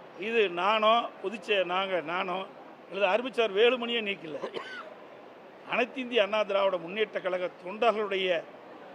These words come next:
மனநிலையில் அங்கு வந்த பொதுக்குழு உறுப்பினர்கள் அவளுடைய எண்ணப்படி தீர்மானம் கொண்டு வரப்பட்டு பொதுக்குழுவில் ஏகமனதாக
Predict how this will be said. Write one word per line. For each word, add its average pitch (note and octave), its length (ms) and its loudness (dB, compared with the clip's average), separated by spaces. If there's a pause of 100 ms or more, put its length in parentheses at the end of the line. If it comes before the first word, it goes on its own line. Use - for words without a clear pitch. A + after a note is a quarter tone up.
(140)
மனநிலையில் A3+ 720 4 (920)
அங்கு G#3 280 0
வந்த G#3 480 6 (140)
பொதுக்குழு C#4+ 400 0
உறுப்பினர்கள் A#3+ 720 2 (1700)
அவளுடைய C#4 500 10 (140)
எண்ணப்படி A#3+ 480 0 (320)
தீர்மானம் A#3+ 560 0
கொண்டு G#3+ 180 -2
வரப்பட்டு F3+ 380 -2 (100)
பொதுக்குழுவில் F#3 580 -6 (920)
ஏகமனதாக B3 580 2